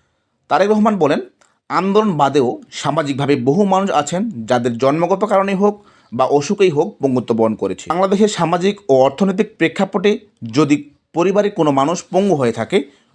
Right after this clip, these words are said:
ওই ব্যক্তি পরিবারের জন্য একটি বোঝার মতো হয়ে থাকে, তো অনেক বেড়ে যায়।" জনগণের সমর্থনে বিএনপি ইনশাআল্লাহ আগামীতে সরকার গঠনে সক্ষম হলে সরকারের পক্ষ থেকে আলাদাভাবে একটা উদ্দেশ্য বা লক্ষ্য থাকবে।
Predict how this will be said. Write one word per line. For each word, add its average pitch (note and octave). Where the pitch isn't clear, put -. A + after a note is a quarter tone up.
ওই C#3+
ব্যক্তি E3
পরিবারের D3
জন্য A#2+
একটি A#2
বোঝার F3+
মতো F3+
হয়ে A#2
থাকে, E2
তো G3
অনেক C#3
বেড়ে G#2+
যায়।" F#2
জনগণের C#3
সমর্থনে C3+
বিএনপি F3+
ইনশাআল্লাহ D#3+
আগামীতে B2+
সরকার B2+
গঠনে A#2
সক্ষম -
হলে F3
সরকারের G3+
পক্ষ F#3
থেকে G3+
আলাদাভাবে D#3+
একটা C3+
উদ্দেশ্য C#3+
বা D3+
লক্ষ্য A#2+
থাকবে। E2+